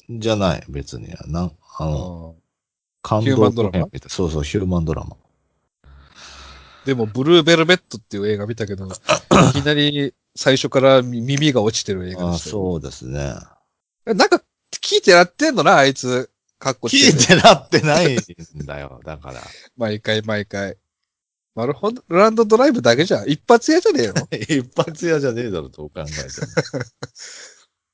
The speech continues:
Speaker 1: も。<laughs> ねえ。
Speaker 2: まあ、だからそういうね、独自の世界観を持つ監督になるかもしれないんで。え、何？女優さんがいいの？やっぱり。
Speaker 1: 女優でしょ。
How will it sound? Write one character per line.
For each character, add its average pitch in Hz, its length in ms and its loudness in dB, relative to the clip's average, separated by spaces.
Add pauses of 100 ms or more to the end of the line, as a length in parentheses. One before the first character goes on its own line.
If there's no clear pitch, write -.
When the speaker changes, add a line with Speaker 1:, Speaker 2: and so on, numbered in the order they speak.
(320)
Speaker 1:
も。 - 0 -
<laughs> - 0 -
ね 73 260 -12 (200)
え。 110 40 -8
Speaker 2:
ま 101 120 -6
あ、 98 60 -8
だ 101 120 -6
か 101 80 -8
ら 101 60 -10
そ 135 240 0
う 139 60 4
い 139 80 2
う 131 420 0
ね、 123 280 2 (200)
独 151 220 4
自 131 140 2
の 113 80 0
世 127 200 0
界 123 200 4
観 113 200 -2
を 98 100 -6
持 104 140 -4
つ 92 360 -12 (920)
監 113 240 -2
督 117 200 -6
に 107 80 -6
な 117 140 2
る 120 120 0
か 110 100 0
も 101 60 -4
し - 140 -8
れ 101 100 -6
な 98 120 -6
い 95 80 -4
ん 92 140 -8
で。 82 320 -12 (640)
え、 104 140 -2
何？ 95 260 -6
女 131 180 4
優 151 160 6
さ 147 180 4
ん 139 240 -4
が 131 100 6
い 123 120 4
い - 20 -2
の？ 90 100 -6
や 104 80 -4
っ 98 100 -12
ぱ 82 120 -12
り。 80 100 -18 (880)
Speaker 1:
女 95 340 4
優 160 380 6
で 220 160 6
し - 120 2
ょ。 - 480 4